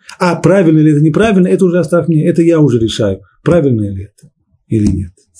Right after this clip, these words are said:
И он пошел и взял и принес своей матери – то есть подчинился полностью требованию матери.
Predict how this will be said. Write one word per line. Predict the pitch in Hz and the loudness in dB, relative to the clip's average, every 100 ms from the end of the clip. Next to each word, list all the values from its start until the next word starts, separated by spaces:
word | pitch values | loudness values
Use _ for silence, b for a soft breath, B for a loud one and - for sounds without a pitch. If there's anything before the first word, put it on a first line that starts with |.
| - - - _ _ _ _ B B - | -20 -20 -20 _ _ _ _ B B 0
И | |
он | 190 196 | 2 2
пошел | 180 175 175 165 | 0 2 2 2
и | |
взял | 120 156 156 | 0 -2 -2
и | |
принес | 156 156 170 165 | -2 -2 -2 -4
своей | 165 | -4
матери – | 170 170 151 110 104 _ - | -4 -6 -6 -10 -12 _ -20
то | - | -20
есть | - | -8
подчинился | 113 127 151 131 120 | -4 0 0 0 -2
полностью | 110 107 104 - 147 _ | -2 -4 -6 -10 -20 _
требованию | 107 101 98 95 104 | -4 -4 -4 -8 -6
матери. | 101 78 - | -6 -6 -10